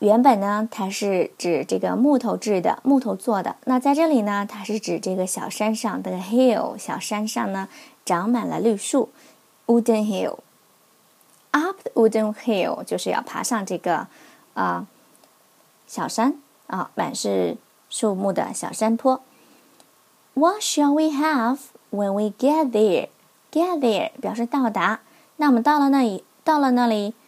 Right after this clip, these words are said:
该带一点什么呢？What shall we have？我们该带点什么？A bucket full of water。Bucket，水桶、木桶的意思。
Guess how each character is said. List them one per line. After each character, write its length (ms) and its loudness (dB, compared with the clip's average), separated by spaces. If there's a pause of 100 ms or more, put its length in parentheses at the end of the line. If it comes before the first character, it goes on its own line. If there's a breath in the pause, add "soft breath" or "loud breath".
(140 soft breath)
该 100 -2
带 220 -2
一 40 0
点 120 4
什 100 -2
么 120 0
呢？ 180 2 (640 soft breath)
What 240 2
shall 240 2
we 200 2
have？ 320 -4 (1600 soft breath)
我 100 6
们 320 -2 (220)
该 340 0 (120)
带 180 -4
点 180 -2
什 140 -6
么？ 180 -6 (1200)
A 140 6
bucket 600 2
full 440 0
of 140 0
water。 640 -2 (460)
Bucket， 460 2 (180)
水 300 -2
桶、 360 -6
木 160 4
桶 220 -6
的 80 -2
意 180 0
思。 220 -4